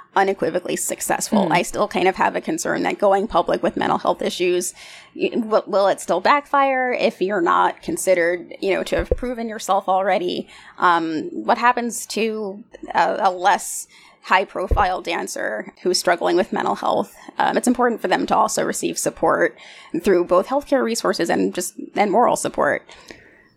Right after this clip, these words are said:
Speaker 2: Yeah, that's a really important point. This is really complicated, obviously.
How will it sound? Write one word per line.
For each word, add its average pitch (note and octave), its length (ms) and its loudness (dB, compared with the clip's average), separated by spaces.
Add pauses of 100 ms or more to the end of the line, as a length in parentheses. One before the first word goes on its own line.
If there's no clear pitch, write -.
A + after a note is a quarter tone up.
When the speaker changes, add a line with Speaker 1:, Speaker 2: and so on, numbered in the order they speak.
(140)
Speaker 2:
Yeah, - 140 -6
that's C#3+ 220 -8
a F3 40 -4
really D#3 160 -2
important D#3 400 -4
point. D#3 240 -2
This - 160 -4
is G3 160 -2
really D#3 180 -2
complicated, D3+ 640 -8
obviously. D3+ 600 -6